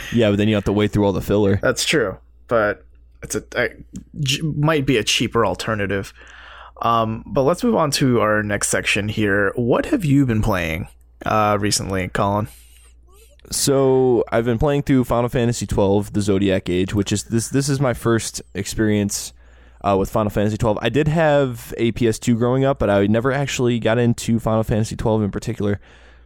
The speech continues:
Speaker 2: Did you play,
Speaker 1: Excuse
Speaker 2: uh,
Speaker 1: me.
Speaker 2: any other of the P S two Final Fantasies? Well, you
Speaker 1: I
Speaker 2: know.
Speaker 1: did play Final Fantasy ten.
Speaker 2: Okay.
Speaker 1: Um,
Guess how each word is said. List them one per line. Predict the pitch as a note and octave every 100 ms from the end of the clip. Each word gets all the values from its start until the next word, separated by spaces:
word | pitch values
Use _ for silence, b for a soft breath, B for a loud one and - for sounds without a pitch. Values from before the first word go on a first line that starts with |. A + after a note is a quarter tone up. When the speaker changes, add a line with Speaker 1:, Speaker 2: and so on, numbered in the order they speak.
| b - - B2+
Speaker 2:
Did | B2+ C#3
you |
play, | C#3+ D3+
Speaker 1:
Excuse | C#3 A#2+ A2
Speaker 2:
uh, | G2+
Speaker 1:
me. | F#2
Speaker 2:
any | B2+ B2
other | F#2+ A#2+ D#3 F3+ G#3 - - -
of | C#3+ C#3+
the | C#3 C#3
P | C#3 D3+
S | C#3+
two | D3+
Final | D3 D3
Fantasies? | D3 D#3 D#3+ E3 - -
Well, | G2+ - b b b b
you | B2+
Speaker 1:
I |
Speaker 2:
know. | -
Speaker 1:
did | C#3+
play | E3 D3
Final | D3 C3
Fantasy | A#2+ A#2 A#2 G2
ten. | - F#2+ A#2+ A#2
Speaker 2:
Okay. | A#2 A2+
Speaker 1:
Um, | G#2 G2+ F#2+ F2+ -